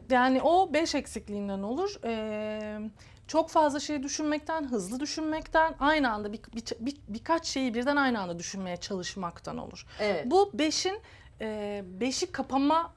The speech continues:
Speaker 1: yani beşinci çakranın borcunu ödemek için çok fazla şey yapmalıyım
Speaker 2: Ha.
Speaker 1: hissindendir. Çünkü
Speaker 2: Evet.
Speaker 1: beş deneyim çakrasıdır.
Speaker 2: Evet.
Speaker 1: Deneyim çeşitliliği çakrasıdır. Şimdi senin ruhun, e, yani ruh genel, ruh varlığı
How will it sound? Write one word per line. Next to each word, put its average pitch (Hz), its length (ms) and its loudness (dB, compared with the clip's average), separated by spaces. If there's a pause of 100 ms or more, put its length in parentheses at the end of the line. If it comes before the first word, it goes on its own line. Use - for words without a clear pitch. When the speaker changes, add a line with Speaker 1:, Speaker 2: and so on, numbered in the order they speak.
Speaker 1:
yani 190 220 -6
beşinci 262 400 0
çakranın 233 460 -2
borcunu 226 360 -2
ödemek 233 440 -2
için 359 240 -4 (440)
çok 403 220 4
fazla 240 320 4
şey 220 260 0
yapmalıyım 208 760 -2 (420)
Speaker 2:
Ha. 226 60 0
Speaker 1:
hissindendir. 185 720 -4
Çünkü 370 340 -4
Speaker 2:
Evet. 226 100 -2
Speaker 1:
beş 403 400 2 (340)
deneyim 285 440 8
çakrasıdır. - 840 -6 (180)
Speaker 2:
Evet. 175 120 -2
Speaker 1:
Deneyim 262 380 6
çeşitliliği 196 680 -6
çakrasıdır. - 600 -12 (340)
Şimdi 240 240 -2
senin 339 340 -2
ruhun, 339 460 -2 (200)
e, 240 80 -6
yani 202 320 -4
ruh 302 240 0
genel, 277 280 0 (540)
ruh 254 140 -6 (280)
varlığı 196 520 -2